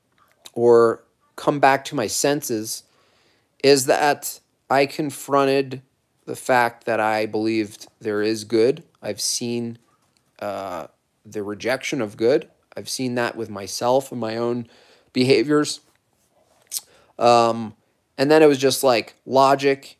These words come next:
And then there were a couple of, like, really, uh, powerful moments, um, that I experienced that were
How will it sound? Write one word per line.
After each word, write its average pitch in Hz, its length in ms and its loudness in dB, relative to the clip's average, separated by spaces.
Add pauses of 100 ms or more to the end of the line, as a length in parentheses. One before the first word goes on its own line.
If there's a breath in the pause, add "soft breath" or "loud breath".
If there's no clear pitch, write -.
(140)
And 127 140 -4
then 135 160 -2
there 131 120 4
were 120 360 2
a 123 100 -6
couple 127 440 0
of, 117 120 -4
like, 110 480 -4 (360)
really, 120 720 0
uh, 82 380 -10 (460)
powerful 135 500 4
moments, 117 640 -6 (1120)
um, 107 520 -8 (1160)
that 120 440 2
I 131 180 2
experienced 117 720 -4
that 107 180 -2
were 107 280 -4